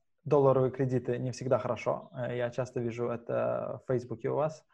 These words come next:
А, вы часто говорите о том, что, о, о национальном долге, о том, что государственный долг, номинированный в долларах, а, представляет собой опасность.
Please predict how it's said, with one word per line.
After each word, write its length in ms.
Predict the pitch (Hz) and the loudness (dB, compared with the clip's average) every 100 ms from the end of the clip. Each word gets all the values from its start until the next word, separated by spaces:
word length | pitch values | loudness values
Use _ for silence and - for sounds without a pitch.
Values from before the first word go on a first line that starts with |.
| - _ _ _ - | -20 _ _ _ -4
А, 400 | 123 117 113 117 | 0 2 2 0
вы 100 | 123 | 0
часто 340 | 135 135 - | 4 2 4
говорите 400 | 131 127 123 127 | 4 6 4 2
о 100 | - | -2
том, 260 | - 131 120 | 0 0 0
что, 800 | - - 123 117 117 113 - - - 71 _ _ _ - - _ _ _ - | -8 0 2 4 2 0 -4 -10 -16 -20 _ _ _ -20 -20 _ _ _ -6
о, 340 | - 123 127 131 | 2 4 4 4
о 40 | |
национальном 520 | 135 135 139 131 117 | 4 2 2 2 2
долге, 300 | 117 110 120 | 0 0 2
о 80 | 131 | 0
том, 180 | - 120 | 0 -6
что 500 | - - 117 113 110 _ _ - | -4 0 2 2 -2 _ _ -8
государственный 600 | 127 113 131 123 - 123 | -6 4 4 4 -4 -2
долг, 300 | 123 123 117 120 | 4 4 4 -2
номинированный 580 | 120 120 120 117 117 | -4 -2 0 0 -2
в 40 | 113 | 0
долларах, 400 | 120 113 113 - | 0 2 -2 -4
а, 340 | 113 113 113 113 | -2 0 0 -2
представляет 540 | - - 123 117 117 | -6 -4 0 0 -2
собой 320 | - 113 117 | -6 -4 -2
опасность. 520 | 110 113 113 147 139 | -2 -4 -4 -8 -10